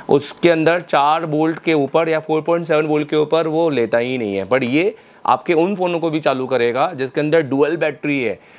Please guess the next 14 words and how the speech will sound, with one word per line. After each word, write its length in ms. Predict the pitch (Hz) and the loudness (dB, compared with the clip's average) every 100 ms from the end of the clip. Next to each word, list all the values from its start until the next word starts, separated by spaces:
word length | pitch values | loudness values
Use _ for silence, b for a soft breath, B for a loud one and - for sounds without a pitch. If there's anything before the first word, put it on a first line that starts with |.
| B | B
इसके 240 | 127 131 | -4 0
अंदर 240 | 165 165 165 | 0 2 2
डुअल 260 | 135 151 | 2 0
बैटरी 300 | 151 147 147 | 0 -4 -4
का 100 | 143 | -4
सपोर्ट, 440 | 143 131 - 151 170 B B B - | -4 -4 0 0 -2 B B B -2
मतलब 320 | 117 131 143 | 0 2 0
डुअल 220 | 123 151 | 2 0
बैटरी 280 | 147 139 143 | 0 -2 -4
को 220 | 143 135 | -2 0
on 80 | 139 | -2
करने 240 | 135 135 131 | -4 -4 -4
का 100 | 127 | -4
सपोर्ट, 400 | 123 131 147 | -4 0 0